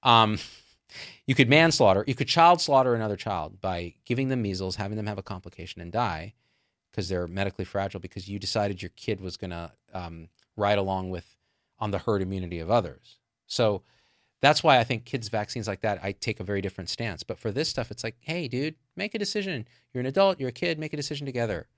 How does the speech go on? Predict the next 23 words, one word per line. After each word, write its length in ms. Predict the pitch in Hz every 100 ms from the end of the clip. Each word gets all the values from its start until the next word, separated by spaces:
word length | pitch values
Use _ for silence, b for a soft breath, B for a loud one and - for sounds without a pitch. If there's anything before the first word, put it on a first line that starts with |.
| _ _ _ _ -
It's 120 | -
not 140 | 127
the 140 | 135 123
end 100 | 120
of 40 |
the 60 | 110
world 220 | 135 98
because 220 | 95 101
in 60 | 107
this 140 | 160
case, 220 | - 120
it 80 | 110
is 140 | 135
a 40 | 123
personal 400 | - 120 123 110
accountability. 540 | - 110 110 127 104
"Oh, 80 | 247
I, 300 | 208 135 214 -
I 80 | 113
don't 100 | 117
wanna 160 | 127
get 160 | 127 151
covid. 300 | 180 175